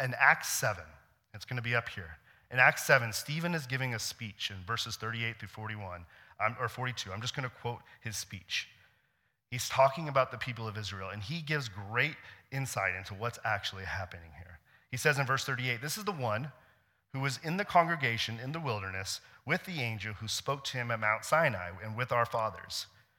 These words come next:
He received living oracles to give to us. Our fathers refused to obey him," they're talking about Moses, "but thrust him aside, and in their hearts they turned to Egypt."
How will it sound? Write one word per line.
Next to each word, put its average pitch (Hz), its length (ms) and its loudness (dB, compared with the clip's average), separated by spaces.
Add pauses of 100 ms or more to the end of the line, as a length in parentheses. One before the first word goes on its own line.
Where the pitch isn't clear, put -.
(560)
He 185 180 0
received 123 480 2
living 156 380 -2
oracles - 680 -2 (220)
to - 80 -6
give 147 280 -2
to 101 200 -6
us. - 380 -14 (140)
Our - 80 2
fathers 139 680 6 (140)
refused 160 800 -6 (140)
to 147 180 -6
obey 135 220 0
him," 98 160 -4
they're 90 100 -10
talking 110 200 -2
about 110 180 -2
Moses, - 480 -12 (760)
"but 139 240 2
thrust 160 380 6
him 170 120 0
aside, 123 540 4
and 120 220 -8
in 175 280 -2
their 175 180 4
hearts - 800 6 (1200)
they 110 140 -6
turned 131 600 0 (460)
to - 180 -12
Egypt." - 480 -10